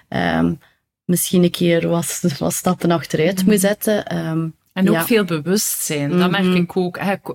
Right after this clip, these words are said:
Speaker 2: je kwam binnen en je zei van, "Vandaag voel ik mij zo."
Speaker 1: Mhm.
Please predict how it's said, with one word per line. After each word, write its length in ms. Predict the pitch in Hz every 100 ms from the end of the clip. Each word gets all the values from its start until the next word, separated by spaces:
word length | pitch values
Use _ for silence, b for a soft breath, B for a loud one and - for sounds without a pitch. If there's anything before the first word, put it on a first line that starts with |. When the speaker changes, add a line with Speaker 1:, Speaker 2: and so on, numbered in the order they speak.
| 170
Speaker 2:
je 80 | 170
kwam 260 | - 151
binnen 220 | 143 180 180
en 60 | 160
je 60 |
zei 280 | 139 143 165
van, 240 | 175 165 175 B B B B
"Vandaag 440 | B 165 143 143 185
voel 180 | - 185
ik 140 | 175
mij 160 | 151 139
zo." 240 | - 139
Speaker 1:
Mhm. 580 | 175 180 170 147 156 151